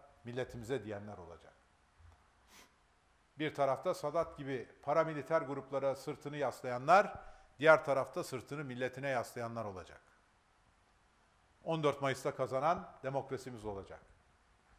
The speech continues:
Kazanan Millet İttifakı olacak. Türkiye'nin on üçüncü Cumhurbaşkanı Kemal Kılıçdaroğlu olacak.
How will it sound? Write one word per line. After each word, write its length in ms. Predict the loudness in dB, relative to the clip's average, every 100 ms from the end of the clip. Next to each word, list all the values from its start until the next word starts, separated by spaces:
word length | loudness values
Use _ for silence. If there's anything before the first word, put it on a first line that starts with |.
| _ _
Kazanan 600 | 0 4 6 10 10 8 -4
Millet 300 | 0 0 0
İttifakı 500 | -12 0 2 2 0
olacak. 360 | -4 -6 -12 -16 -20 _ _ _ _ _ _ _ _ -14 -14 _ _
Türkiye'nin 440 | -8 -4 -2 -2 0
on 160 | 0
üçüncü 400 | 0 -4 -10 -10
Cumhurbaşkanı 840 | -10 -8 2 2 2 0 4 4 4 -8 -18 -2
Kemal 460 | 2 6 4 2 -8
Kılıçdaroğlu 580 | -8 -6 -4 -2 -4
olacak. 360 | -6 -10 -16 -20